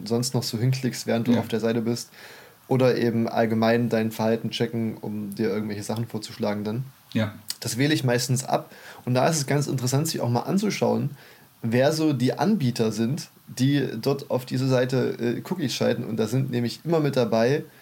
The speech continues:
Speaker 1: Google, beziehungsweise Alphabet, was ja
Speaker 2: Ja.
Speaker 1: die, die Google, ne?
Speaker 2: Ja.
Speaker 1: Äh, was ist das? Das ist die Mutterfirma, ne? Das ist die, der,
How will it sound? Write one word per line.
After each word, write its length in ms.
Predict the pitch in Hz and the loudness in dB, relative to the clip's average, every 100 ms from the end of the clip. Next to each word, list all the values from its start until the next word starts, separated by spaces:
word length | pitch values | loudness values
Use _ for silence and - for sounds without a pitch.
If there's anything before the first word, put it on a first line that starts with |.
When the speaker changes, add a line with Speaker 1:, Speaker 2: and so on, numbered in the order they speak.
| - - - - - 131 | -20 -20 -20 -18 -8 -2
Speaker 1:
Google, 440 | 165 170 175 220 - _ _ _ | 2 2 2 0 -4 _ _ _
beziehungsweise 440 | 135 131 123 110 - | -4 0 2 2 2
Alphabet, 540 | 120 147 131 - - 113 | 2 2 0 -2 -4 -4
was 180 | 110 | -2
ja 180 | 113 107 | 0 2
Speaker 2:
Ja. 140 | 113 113 | 2 0
Speaker 1:
die, 60 | |
die 140 | 104 107 | -2 -4
Google, 480 | 110 117 113 110 110 | -2 0 2 0 -2
ne? 260 | 117 120 123 - | -4 -4 -6 -6
Speaker 2:
Ja. 260 | 117 - 127 - - - | -6 -6 -10 -16 -16 -14
Speaker 1:
Äh, 40 | - 107 110 110 - - - - - | -12 -12 -12 -14 -18 -20 -20 -10 -4
was 140 | 127 | -2
ist 180 | - 151 | 0 0
das? 180 | 143 139 | 0 0
Das 120 | 139 | -2
ist 100 | - | 2
die 40 | |
Mutterfirma, 580 | 131 175 120 - 107 104 | 2 2 0 0 -2 0
ne? 120 | 127 190 | 2 0
Das 100 | 190 | -2
ist 400 | - 113 - - 113 | -8 -8 -8 -8 -4
die, 140 | 120 113 | -2 0
der, 200 | 117 | 0